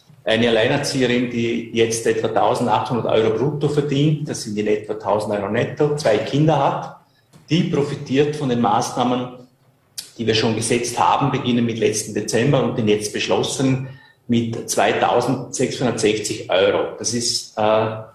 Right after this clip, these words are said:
sind zwei Komma fünf Monatsgehälter. Das ist viel Geld. Oder eine, eine Kassierin im, im Supermarkt, die etwa tausendachthundert Euro brutto verdient, profitiert mit zweitausendeinundfünfzig Euro Entlastung.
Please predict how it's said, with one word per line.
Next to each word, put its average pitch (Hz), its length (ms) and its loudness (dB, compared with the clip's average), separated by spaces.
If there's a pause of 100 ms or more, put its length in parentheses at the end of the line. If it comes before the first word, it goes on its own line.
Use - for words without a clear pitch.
(160)
sind - 240 -2
zwei 113 160 2
Komma 117 240 0
fünf 120 240 -4
Monatsgehälter. 107 760 -4
Das 117 160 -4
ist - 220 -8
viel 120 140 -2
Geld. 101 500 0 (500)
Oder 117 800 2
eine, 117 360 2
eine 113 340 0
Kassierin 135 680 0
im, 117 360 0
im 117 100 0
Supermarkt, 123 640 0
die 127 60 -2
etwa 113 160 -6
tausendachthundert 110 880 0
Euro 123 200 2
brutto 120 340 -4
verdient, 117 520 -6 (240)
profitiert 120 540 -2
mit - 160 -2
zweitausendeinundfünfzig 113 1400 0
Euro 90 160 2
Entlastung. - 720 -4